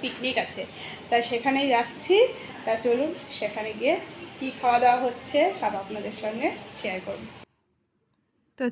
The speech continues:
চলুন, আর এই যে পিকনিক মানে একটা কিন্তু আনন্দ, সবাই মিলে একসঙ্গে বসে খাওয়ার মজাই আলাদা। তো এবার আজকে তাতে সানডে,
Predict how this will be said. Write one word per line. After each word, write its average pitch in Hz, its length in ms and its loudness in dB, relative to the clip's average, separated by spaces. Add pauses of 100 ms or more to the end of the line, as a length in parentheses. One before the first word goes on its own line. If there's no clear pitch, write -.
চলুন, 190 280 -2 (1400)
আর 226 100 0 (220)
এই 226 60 2 (100)
যে 269 100 6 (320)
পিকনিক 247 480 2 (120)
মানে 208 220 2 (180)
একটা - 160 -8 (100)
কিন্তু 277 200 6 (120)
আনন্দ, 190 280 -2 (160)
সবাই 240 300 8
মিলে 339 180 4 (180)
একসঙ্গে 285 480 4 (200)
বসে 240 320 0
খাওয়ার 247 300 4
মজাই 208 380 2
আলাদা। - 300 0 (800)
তো 233 80 -4 (300)
এবার 240 240 4 (440)
আজকে 262 260 4
তাতে 294 160 4 (100)
সানডে, 269 380 6